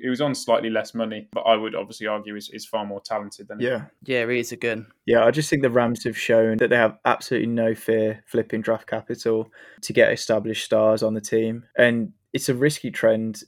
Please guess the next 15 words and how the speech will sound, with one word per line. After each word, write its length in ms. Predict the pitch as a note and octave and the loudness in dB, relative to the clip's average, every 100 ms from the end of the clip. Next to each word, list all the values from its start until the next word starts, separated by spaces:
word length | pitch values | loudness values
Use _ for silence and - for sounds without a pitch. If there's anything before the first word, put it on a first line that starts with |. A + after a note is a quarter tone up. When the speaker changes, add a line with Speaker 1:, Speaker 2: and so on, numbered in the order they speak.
| - | 0
Speaker 2:
but 180 | A#2+ A#2 | 2 2
it's 280 | G#2+ - | 0 -8
turned 300 | - - A#2+ | -4 0 2
out 160 | A#2+ G#2+ | 2 0
to 100 | A2+ | -2
be 460 | G#2+ A2+ A2+ A2 _ - | 0 0 0 -4 _ -2
one 220 | A#2+ A#2 | 0 0
that's 180 | A#2 - | -2 0
gone 240 | A#2+ A2+ | 2 2
okay 340 | A2+ A2 A2+ | 0 0 0
for 120 | A2+ A#2 | 0 -2
the 100 | A#2 | 0
Rams 300 | A2+ A2+ - | 0 -2 -2
so 160 | A#2 | -2
far. 460 | A2+ A#2 A#2 A#2 | 0 0 2 0